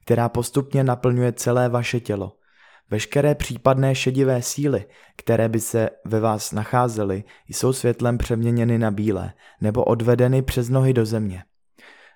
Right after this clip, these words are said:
Za druhé, jakmile budete mít vaše tělo dokonale naplněno bílou pomocnou a uzdravující silou, pak ji nechte vyzařovat skrze vás i do prostoru asi jednoho metru kolem vás.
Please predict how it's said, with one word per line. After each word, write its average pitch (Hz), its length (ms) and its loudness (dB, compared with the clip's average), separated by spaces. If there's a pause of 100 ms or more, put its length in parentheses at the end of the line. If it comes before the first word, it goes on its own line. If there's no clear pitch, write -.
Za 117 220 -2
druhé, 131 420 2 (300)
jakmile 127 440 2
budete 131 360 4
mít 135 180 0
vaše 127 260 0
tělo 139 220 4
dokonale 135 640 2
naplněno 123 480 0
bílou 117 340 4
pomocnou 117 600 0
a - 100 -6
uzdravující 113 680 -2
silou, 98 480 -2 (500)
pak 123 240 -2
ji 160 80 4
nechte 143 320 0
vyzařovat 123 580 0
skrze 120 380 -2
vás 104 360 -2
i 104 80 -4
do 107 180 2
prostoru 120 760 0
asi 107 240 -6
jednoho 123 420 2
metru 120 360 0
kolem 113 340 0
vás. 95 420 -8